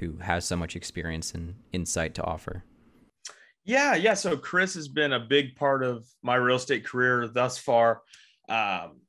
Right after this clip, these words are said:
Speaker 2: she was my team leader from the day I joined the brokerage. And if I ever had a question, um, she would pretty much answer every phone call, every text, no matter the time. She would answer at eleven o'clock at night if I called her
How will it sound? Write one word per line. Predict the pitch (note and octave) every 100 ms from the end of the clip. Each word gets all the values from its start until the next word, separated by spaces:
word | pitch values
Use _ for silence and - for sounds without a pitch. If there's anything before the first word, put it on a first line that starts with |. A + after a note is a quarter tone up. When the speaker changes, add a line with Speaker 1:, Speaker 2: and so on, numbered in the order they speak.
| _ _
Speaker 2:
she | - C#3+ C3+
was | B2 B2+
my | B2+ A#2+
team | A2+ - C#3 C3
leader | C3 B2
from | A#2 C3
the | A#2
day | A2+ A#2+
I | A#2+
joined | A#2 A#2+ A2+ A2
the |
brokerage. | G2 B2 B2 C3 A#2+ A2 G2
And | G#2+ G#2+
if | A2
I | A#2+ A#2+
ever | B2
had | B2+ C3
a | B2
question, | - C3 C#3+ - E3+ E3+ F3 F#3+
um, | - A#2+ D2+ C2+ A1+ A#2+
she | - C#3+
would | C#3 C3
pretty | C#3+
much | C3+ C3+ C3
answer | B2+ C3 C3 - B2+
every | B2 C3+ C#3
phone | C3+ C#3 C#3
call, | C3+ C#3
every | C3 C3+ C#3
text, | B2+ - C#3 C3+ -
no | B2+
matter | B2+ C3 B2+
the | B2
time. | - A#2+ A#2
She | G2+ A#2
would |
answer | A2 G#2+ G2 A2+
at | G#2+
eleven | G#2+ A2 A2
o'clock | G2+ A#2 G#2
at | A2
night | G#2+ G#2+ G#2+
if | G2
I | G#2
called | A#2 A2+ A2
her | A2 G#2